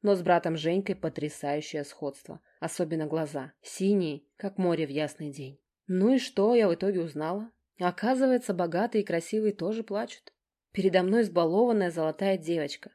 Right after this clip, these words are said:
Впрочем, она этого и не отрицает. Которой по праву рождения щедро отсыпаны дворянские блага и привилегии. Но все это великое добро не делает ее счастливой. Жизнь дала трещину много лет назад, когда нежная девочка Наташа познакомилась с брутальным юношей Геннадием.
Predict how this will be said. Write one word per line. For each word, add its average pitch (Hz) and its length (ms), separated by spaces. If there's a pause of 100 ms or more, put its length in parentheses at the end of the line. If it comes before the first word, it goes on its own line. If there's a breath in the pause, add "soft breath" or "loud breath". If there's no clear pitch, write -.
(140)
Впрочем, 269 460
она 202 300
этого 196 180
и 175 80
не 160 140
отрицает. 143 680
Которой 190 520 (100)
по 180 140
праву 226 280
рождения 190 460
щедро 202 320
отсыпаны 175 460
дворянские 170 520
блага 151 300
и 214 60
привилегии. 185 640 (160 soft breath)
Но 185 140
все 226 240
это 214 140
великое 170 420
добро 165 300
не 175 120
делает 160 360
ее 151 120
счастливой. 147 640 (300)
Жизнь 214 280
дала 196 220
трещину 196 540
много 196 280
лет 190 220
назад, 175 400 (180)
когда 165 220
нежная 175 400
девочка 170 460
Наташа 180 440
познакомилась 165 600
с 156 40
брутальным 170 460
юношей 160 420
Геннадием. 147 640